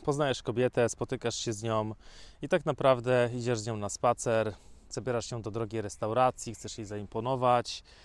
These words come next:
i nic z tego nie wychodzi. Wiesz dlaczego? Bo ty za bardzo się starasz, żeby było dobrze, żeby ona cię polubiła. Zbyt bardzo poprawnie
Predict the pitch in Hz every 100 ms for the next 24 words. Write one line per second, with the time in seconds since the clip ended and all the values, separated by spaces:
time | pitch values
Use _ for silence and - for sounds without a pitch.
0 | - - - - 151 160 196 175 175 160
1 | 170 147 110 117 131 - 127 113 156 185
2 | - - - - - 117 123 131 139 127
3 | 139 135 - 117 - 139 117 113 - -
4 | - 120 110 120 120 160 151 110 107 107
5 | 113 120 - 123 135 170 123 101 104 -
6 | - - - - - 107 117 151 - -
7 | - - 113 135 139 123 139 139 131 -
8 | - 127 143 147 147 123 117 120